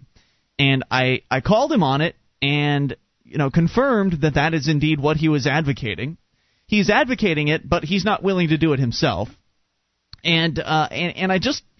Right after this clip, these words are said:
I, I'll reiterate it again and again in case somebody gets the wrong idea.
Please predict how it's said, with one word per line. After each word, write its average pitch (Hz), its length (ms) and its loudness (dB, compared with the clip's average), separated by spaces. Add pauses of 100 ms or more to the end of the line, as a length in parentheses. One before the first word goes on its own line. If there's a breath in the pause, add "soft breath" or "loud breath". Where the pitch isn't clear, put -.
(220)
I, 143 220 0
I'll 190 260 0
reiterate 185 640 0
it 147 120 2
again 180 240 0
and 180 80 -2
again 247 200 0
in 220 60 0
case 185 260 0
somebody 190 240 0
gets 185 280 -4
the 165 80 0
wrong 190 320 0
idea. 165 440 0